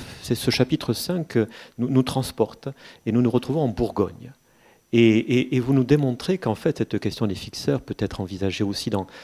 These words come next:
dans d'autres parages que ceux que vous avez d'abord, euh, parcourus. Euh, vous montrez que la Bourgogne est un état de fixeurs. Donc j'aimerais que, que vous nous expliquiez cela parce que ça m'a, ça m'a paru très suggestif et très intéressant. Et, et puis vous montrez finalement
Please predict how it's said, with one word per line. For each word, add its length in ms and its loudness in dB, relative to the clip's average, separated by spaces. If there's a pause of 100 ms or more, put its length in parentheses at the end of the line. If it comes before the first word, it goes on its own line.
(160)
dans 100 -4
d'autres 380 0
parages 580 -2
que 100 -6
ceux 240 -2
que 140 -10
vous 140 -6
avez 160 -2
d'abord, 400 -2
euh, 180 -2 (100)
parcourus. 500 -4 (500)
Euh, 600 2
vous 140 -2
montrez 380 2
que 160 -4
la 140 0
Bourgogne 400 -4
est 220 -8
un 120 -6
état 240 -2
de 60 -8
fixeurs. 600 -6 (140)
Donc 160 -10
j'aimerais 460 -4 (340)
que, 120 -4
que 180 -8
vous 100 -6
nous 100 -2
expliquiez 360 -6
cela 260 2
parce 160 -6
que 80 -16
ça 80 -6
m'a, 200 -4
ça 100 -10
m'a 100 -6
paru 200 -8 (160)
très 180 -4
suggestif 560 -8
et 40 -8
très 240 -8
intéressant. 560 -8 (520)
Et, 180 4
et 60 4
puis 260 0
vous 100 -4
montrez 320 0
finalement 640 -2